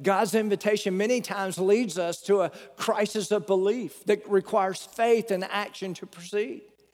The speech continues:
And that's those moments where, uh, you,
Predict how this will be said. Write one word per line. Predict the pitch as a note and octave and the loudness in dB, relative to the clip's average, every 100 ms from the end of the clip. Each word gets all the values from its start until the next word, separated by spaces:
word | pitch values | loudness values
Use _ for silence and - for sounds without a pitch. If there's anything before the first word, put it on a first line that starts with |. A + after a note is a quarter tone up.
| _ _ - | _ _ -2
And | A3+ | 0
that's | B3 A#3+ | 0 4
those | B3 E3+ | 4 4
moments | G#3 A#3 B3+ G#3+ - | 2 4 4 2 0
where, | G3+ G3+ G3 - - | 0 0 -2 -10 0
uh, | F#3+ G3 | 4 4
you, | F#3 F#3+ G#3 G3 | 4 -2 -2 -2